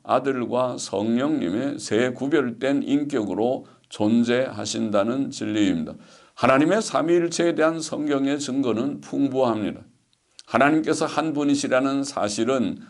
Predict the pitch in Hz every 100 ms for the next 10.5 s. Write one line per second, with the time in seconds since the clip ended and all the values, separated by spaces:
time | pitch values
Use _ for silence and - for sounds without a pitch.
0 | _ - 117 123 123 127 139 139 101 123
1 | 120 117 123 123 123 127 123 113 117 117
2 | - 113 113 135 165 - _ _ _ -
3 | 143 156 135 107 - 202 185 123 - -
4 | 92 117 117 190 226 175 98 120 156 -
5 | _ - - 127 135 196 220 214 107 104
6 | 107 95 - - - - 95 101 95 143
7 | 147 156 160 160 - 131 143 160 170 -
8 | _ _ - 202 214 208 165 156 175 180
9 | - 123 127 123 135 113 95 90 127 147
10 | - 110 117 95 78